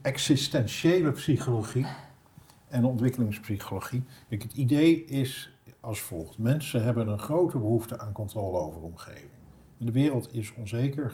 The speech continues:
gevaarlijk. Dus daarom wil je het idee hebben van, "Nou, ik ben niet weerloos, ik ben niet machteloos, maar ik,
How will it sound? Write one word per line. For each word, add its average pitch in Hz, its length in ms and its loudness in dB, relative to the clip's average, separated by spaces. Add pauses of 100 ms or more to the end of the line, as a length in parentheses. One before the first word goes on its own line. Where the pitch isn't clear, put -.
gevaarlijk. 127 480 -4 (360)
Dus 101 160 -8
daarom 113 300 2
wil 117 120 2
je 110 100 2
het 104 180 -6
idee 110 260 -4
hebben 110 160 -6
van, 104 100 -8
"Nou, 92 140 -8 (420)
ik 123 120 2
ben 113 140 4
niet 110 180 4
weerloos, 123 480 2
ik 110 80 0
ben 101 120 -4
niet 92 120 -8
machteloos, 113 720 -4
maar 101 320 -6 (280)
ik, - 140 -12